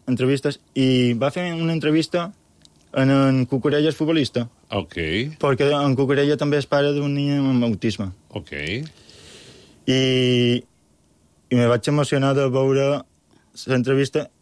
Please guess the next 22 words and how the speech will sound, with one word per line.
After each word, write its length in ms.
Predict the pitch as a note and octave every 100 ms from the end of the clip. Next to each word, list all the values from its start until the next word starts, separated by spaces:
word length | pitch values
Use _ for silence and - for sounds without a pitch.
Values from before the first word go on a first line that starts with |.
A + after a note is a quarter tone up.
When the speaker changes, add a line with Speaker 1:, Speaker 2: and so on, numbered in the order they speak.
| _ -
Speaker 1:
I 120 | D3 C#3+ C#3+ C#3+ - _ -
l'entrevista 640 | C3+ C#3+ D3 E3+ E3+ F#3+ - _ _ _ _ -
són 200 | D3 C#3
ell, 240 | D3+ C#3+ - D3+
ell 240 | D3 B2
i 40 | A2+
son, 180 | C3+ B2 - A2+ -
i 80 | C3
son 140 | C3+
pare 260 | F3 F#3 G3+ C4 A3+ _ -
que 80 |
Speaker 2:
Sí. 20 | B2+
Speaker 1:
li 60 | C3
fan 160 | C#3 C3+
l'entrevista. 560 | C#3+ C#3 C3 A2+ A2+ G#2 -
I 100 | G#2
de, 160 | A2
si 120 | -
hi 20 | C3+
ha 160 | D3+
alguna 200 | D#3 E3
pregunta 560 | D#3 D3+ E3 B2+ A#2+